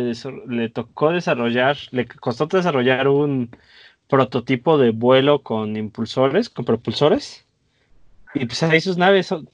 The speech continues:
trabajan con propulsores, creo, ¿no? Las de Wakanda. Entonces, si de alguna manera te dan cu-,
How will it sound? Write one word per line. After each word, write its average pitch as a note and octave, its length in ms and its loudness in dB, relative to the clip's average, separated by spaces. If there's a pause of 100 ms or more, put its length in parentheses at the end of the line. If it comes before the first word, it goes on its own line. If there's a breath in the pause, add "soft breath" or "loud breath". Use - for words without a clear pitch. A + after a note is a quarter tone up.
(120)
trabajan C#3+ 320 2
con C3+ 160 -6
propulsores, B2 580 -2
creo, F#3 340 0
¿no? G#3 200 -4
Las C#3 220 -2
de A#2 240 0
Wakanda. C#3 420 -4 (280)
Entonces, B2 540 -12
si B2+ 120 -2
de C3 80 4
alguna D3 260 4
manera D3 260 4
te C#3+ 140 0
dan C3+ 160 2
cu-, - 240 -2